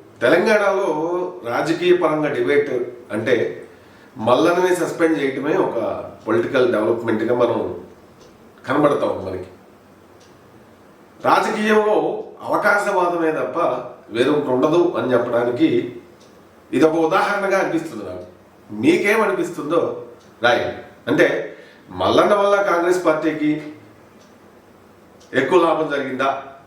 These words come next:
లేదంటే కాంగ్రెస్ పార్టీ వల్ల మల్లన్నకి ఎక్కువ లాభం జరిగిందా? ఇది కూడా మీకు ఒక, ఒక చిన్న ప్రశ్న లాంటిది. మీ అభిప్రాయాన్ని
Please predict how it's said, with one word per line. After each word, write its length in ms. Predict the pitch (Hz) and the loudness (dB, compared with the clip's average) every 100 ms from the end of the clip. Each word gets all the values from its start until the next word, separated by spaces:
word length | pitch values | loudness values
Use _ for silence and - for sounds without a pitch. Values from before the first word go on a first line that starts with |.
| - - - - | -20 -18 -16 -4
లేదంటే 720 | 107 107 107 110 - - - - - - | 0 2 2 0 0 -2 -12 -20 -16 0
కాంగ్రెస్ 420 | 151 190 214 - | 2 2 2 0
పార్టీ 260 | 175 170 156 | -2 0 0
వల్ల 460 | 147 143 139 - - - | 0 0 -2 -6 -14 -12
మల్లన్నకి 460 | 110 147 180 165 147 | 0 4 4 2 0
ఎక్కువ 220 | - 127 | -4 0
లాభం 340 | 127 120 117 | 0 2 -2
జరిగిందా? 500 | 107 - - - - - - - - - - - - | -4 -6 -8 -8 -10 -12 -20 -20 -20 -20 -20 -20 -6
ఇది 120 | 131 147 | 2 4
కూడా 260 | 165 165 | 4 2
మీకు 200 | 147 127 | -2 -4
ఒక, 420 | - 107 95 - - - - | -4 -4 -4 -8 -14 -20 -10
ఒక 400 | 95 101 101 95 | -6 -4 -4 -2
చిన్న 200 | 131 135 | 0 2
ప్రశ్న 340 | 113 - - 135 | 2 -2 0 2
లాంటిది. 640 | 123 - - - - - - - - - | 2 2 0 -2 -4 -10 -18 -20 -20 0
మీ 140 | 135 | 4
అభిప్రాయాన్ని 800 | 156 170 180 175 160 151 175 - | 4 4 2 2 2 0 0 -2